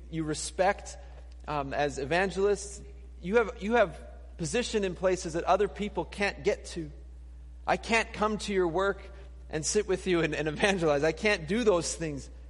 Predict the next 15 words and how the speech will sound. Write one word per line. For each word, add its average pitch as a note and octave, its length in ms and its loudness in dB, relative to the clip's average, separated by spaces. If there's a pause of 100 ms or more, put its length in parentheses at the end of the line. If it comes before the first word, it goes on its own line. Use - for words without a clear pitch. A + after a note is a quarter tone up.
(200)
You're G3+ 160 2
sitting A3+ 420 2
and F3+ 120 0
finding G#3+ 340 4
yourself F3 420 2
in E3 80 -2
a D3+ 60 0
place F3+ 460 0 (440)
that E3+ 140 2
no F#3+ 100 4
one G#3+ 160 6
else G#3 240 2
finds G3+ 360 0
them D3+ 180 -4
in. B2+ 120 -8